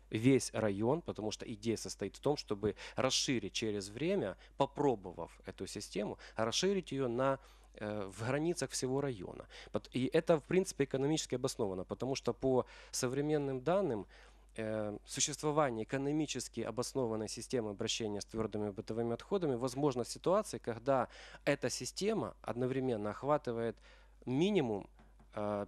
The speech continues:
пятьдесят тысяч населения. Но это самое минимальное. Говорится о, о, о, д-, даже до девяноста.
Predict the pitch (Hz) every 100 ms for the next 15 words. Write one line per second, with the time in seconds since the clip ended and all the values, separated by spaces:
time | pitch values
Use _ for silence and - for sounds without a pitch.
0 | - 123 120 - 170 170 127 - 123 -
1 | 117 110 113 95 - - - - - 127
2 | 127 113 156 170 156 135 127 123 104 85
3 | 90 - - - 107 120 147 170 - -
4 | 123 123 117 120 120 117 123 143 135 127
5 | 120 120 120 110 85 - -